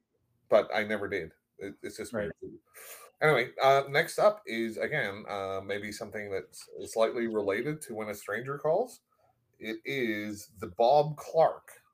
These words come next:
Speaker 1: classic pre-Halloween slasher of Black Christmas.
Speaker 2: I've seen the original, but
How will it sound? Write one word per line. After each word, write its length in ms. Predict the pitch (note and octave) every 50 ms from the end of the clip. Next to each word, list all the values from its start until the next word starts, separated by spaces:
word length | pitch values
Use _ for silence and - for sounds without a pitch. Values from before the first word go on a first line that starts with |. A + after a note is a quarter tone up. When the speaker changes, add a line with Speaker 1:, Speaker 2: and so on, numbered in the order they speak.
| _ _ _ _ _ _ _ _ _ _ _ _ _ _ _ _ _ -
Speaker 1:
classic 680 | - - - E3+ F#3 F#3+ F3+ - - G3+ - - - - - _ _ _ _ _ _ _ _ _ _ _ _ _ _ _ _ _
pre-Halloween 1120 | - - - D3 D3+ D#3+ E3 D#3+ D3+ D3 D3+ C#3+ C#3+ C#3+ C#3 C3 C3 C3 B2+ A2+ G#2+ G#2+ G#2
slasher 680 | - - - C#3 C#3+ C#3 C3 - - F#2+ F2 F2 F#2+ - _ _ _ _ _ _ _ _ _ _ _ _ _ _ _ _ _ _ _ _ _ _ _ _ _ _ _ _ _ _ _ _ _ _ _ _ _ _ _ -
of 340 | G#2+ F#2+ F2+ G2+ E3 A#3 A#3 - - _ _ _ _ _ _ _ _ _ _ _ _ _ _ _ _ _ _ _ _ _ _ _ _ _ _ _ _ _ _ _ _ _ -
Black 180 | G2+ G2 -
Christmas. 400 | - - G2 F#2 - - E2 D#2 _ _ _ _ _ _ _ _ _ _ _ _ _ _ _ _ _ _ _ _ _ _ _ _ _ _ _ _ _ _ _ _ _ _ _ _ _ _ _ _ _ _ _ _ _ _ _ -
Speaker 2:
I've 200 | B2+ B2+ B2+ -
seen 540 | - - D#3 D#3 D#3 D#3+ E3 F3 F3 E3+ - -
the 140 | C3 C3+
original, 420 | C3+ B2 C#3 C#3 B2+ C3+ C#3+ C#3+ B2+
but 240 | A2+ B2+ B2 -